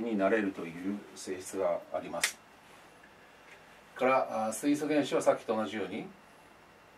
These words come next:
えー、電子を一個持ってて、えー、もう一個ここに欲しいわけですね。で、こういう水素原子とこういう塩素原子が出会っ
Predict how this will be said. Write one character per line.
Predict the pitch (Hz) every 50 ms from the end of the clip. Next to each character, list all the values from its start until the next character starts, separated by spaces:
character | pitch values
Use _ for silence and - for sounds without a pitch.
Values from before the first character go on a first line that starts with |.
| - - - -
え | 101 98 98 95 95 95 95 92 92 95 95 - - - - - - - - - - 117
ー、 | 110
電 | 131 269 -
子 | - - 101
を | 110 131
一 | - - - -
個 | - 113
持 | 107 110 110
っ | -
て | - - 95
て、 | - - 147 147 - - - - - - - - -
え | - 101 104 104
ー、 |
も | 107 117 120 117 117
う | 120
一 | 117 - - -
個 | - - - - - -
こ | - -
こ | - 101 98
に | 240 285 - - - - - - - - - - - - - - - - - - - - - - - - - - - - - - - - - - - - - - - - - - - -
欲 | 110 -
し | - 117
い | 104
わ | - -
け | -
で | - -
す | -
ね。 | 151 165 170 - - - - - - - - - - - - - - - - - - - - - - - - - - - -
で、 | 113
こ | - - 170 180 180
う | 185
い | 185 190
う | 196 196 196 170 - - - - - - - -
水 | - - 143 139 135 127
素 | - 131 123 123
原 | 127 123 110 98
子 | 92 -
と | 165 170 - - - - -
こ | 123 123
う | 127
い | 131 131
う | 147 120
塩 | 117 117 117 113
素 | - 117 110
原 | 107 113 107 98 95
子 | - - 90
が | 123 143 156 156 - - - - - - - - - - - - - - - - - - - - - - - - - 110
出 | 117 131
会 | 156
っ | 165